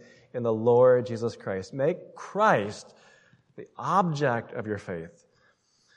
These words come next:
And you may find that you've got that ten-finger grip on Jesus. He's pulling you up out of the waves.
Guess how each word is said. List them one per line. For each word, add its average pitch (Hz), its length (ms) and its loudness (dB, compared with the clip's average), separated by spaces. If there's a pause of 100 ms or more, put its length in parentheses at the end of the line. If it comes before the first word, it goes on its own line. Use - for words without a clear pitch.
(600)
And 143 120 -10
you 147 80 -4
may 208 180 4
find 147 600 4 (1120)
that 123 220 -10
you've 156 140 -2
got 160 260 2
that 147 320 2
ten-finger 185 840 2
grip 139 460 6
on 160 220 4
Jesus. 123 640 -4 (1500)
He's 117 220 -10
pulling 196 500 4
you 175 120 6
up 180 360 4
out 170 160 8
of 165 60 2
the 156 80 6
waves. 123 560 0